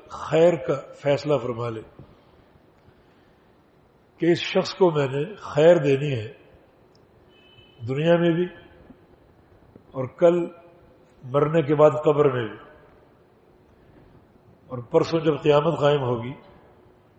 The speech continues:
تو وہاں بھی اس کو خیر ہی خیر عطا فرمانی ہے، تو اللہ رب العزت جس کے پاس بڑے خزانے ہیں اور دینے کو بہت کچھ ہے،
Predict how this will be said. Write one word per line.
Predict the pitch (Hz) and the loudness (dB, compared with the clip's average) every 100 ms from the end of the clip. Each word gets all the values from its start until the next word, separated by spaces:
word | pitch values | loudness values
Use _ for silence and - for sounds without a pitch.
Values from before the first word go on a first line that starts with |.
| _ _ _ _ _ | _ _ _ _ _
تو | 127 | -8
وہاں | 120 113 143 | -4 -2 -2
بھی | 139 127 131 - _ | -2 -6 -10 -18 _
اس | 131 - | -12 -8
کو | 135 | -10
خیر | 117 139 165 | -4 -2 0
ہی | 160 | 0
خیر | 120 127 123 - - _ _ _ _ _ _ _ | -2 -4 -4 -8 -20 _ _ _ _ _ _ _
عطا | 123 117 127 | -8 0 0
فرمانی | 117 123 120 135 147 | 0 -2 -2 -2 -2
ہے، | 123 | -4
تو | 123 120 | -6 -4
اللہ | 131 127 | 0 0
رب | 123 | 0
العزت | 127 123 143 135 - - - - - - - - - _ _ _ _ _ _ 131 | -2 0 0 -2 -6 -20 -20 -20 -20 -20 -20 -20 -20 _ _ _ _ _ _ -14
جس | 131 | -8
کے | - | -4
پاس | 123 131 127 - | 0 0 0 -2
بڑے | 131 | -2
خزانے | 127 123 120 127 160 | -2 -2 -2 0 -2
ہیں | 131 120 - - - _ _ _ _ _ _ _ _ _ - | -2 -4 -12 -20 -20 _ _ _ _ _ _ _ _ _ -10
اور | 127 110 | -10 -4
دینے | 127 143 151 | -2 0 -2
کو | 147 | -2
بہت | 139 165 170 | 0 0 0
کچھ | 170 | -4
ہے، | 113 | -4